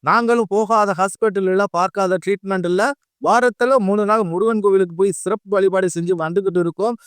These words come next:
ஆனாலுமே எங்களுக்கு இன்று வரைக்குமே குழந்தை பாக்கியம் இல்லை சாமி" அப்படின்னு தான் நிறைய நபர்கள் சொல்றீங்க. கண்டிப்பாக இந்த ரெண்டாயிரத்தி இருபத்தாறுல நிச்சயம் உங்களுக்கு குழந்தை பாக்கியம் அப்படின்றது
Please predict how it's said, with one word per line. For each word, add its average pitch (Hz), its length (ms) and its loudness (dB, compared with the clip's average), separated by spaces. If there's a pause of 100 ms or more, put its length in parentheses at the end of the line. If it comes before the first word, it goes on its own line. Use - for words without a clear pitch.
(160)
ஆனாலுமே 214 500 2
எங்களுக்கு 196 440 2
இன்று 190 360 0
வரைக்குமே 220 420 0
குழந்தை 196 280 0
பாக்கியம் 185 320 -2
இல்லை 175 220 0
சாமி" 170 320 -4
அப்படின்னு 151 320 -2
தான் 185 140 -2
நிறைய 165 240 -2
நபர்கள் 190 420 -2
சொல்றீங்க. 170 460 -2 (340)
கண்டிப்பாக 240 580 0
இந்த 208 140 0
ரெண்டாயிரத்தி 208 400 2
இருபத்தாறுல 202 500 2
நிச்சயம் 202 380 0
உங்களுக்கு 196 420 -2
குழந்தை 214 360 2
பாக்கியம் 190 380 -2
அப்படின்றது 175 500 -2